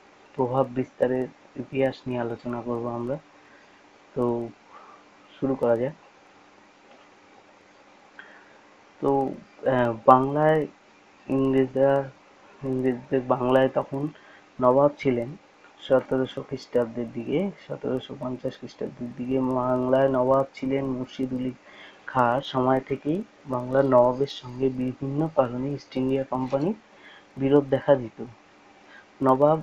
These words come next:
আলীবর্দী খাঁর কোম্পানির বাণিজ্য প্রসারে বাধা না দিলেও কোম্পানিকে আলীবর্দী খাঁ ছিলেন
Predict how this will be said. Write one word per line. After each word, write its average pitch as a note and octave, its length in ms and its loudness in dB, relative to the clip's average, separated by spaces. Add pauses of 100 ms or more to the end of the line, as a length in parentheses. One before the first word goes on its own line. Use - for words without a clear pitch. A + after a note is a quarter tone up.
আলীবর্দী C#3 600 0
খাঁর D3 320 6 (680)
কোম্পানির C#3 580 2
বাণিজ্য B2+ 440 0
প্রসারে C#3+ 400 -2
বাধা B2+ 340 -4
না D3 140 0
দিলেও C3 360 0 (680)
কোম্পানিকে C3+ 600 0
আলীবর্দী C#3 580 0
খাঁ C3 200 -2
ছিলেন C3 340 -4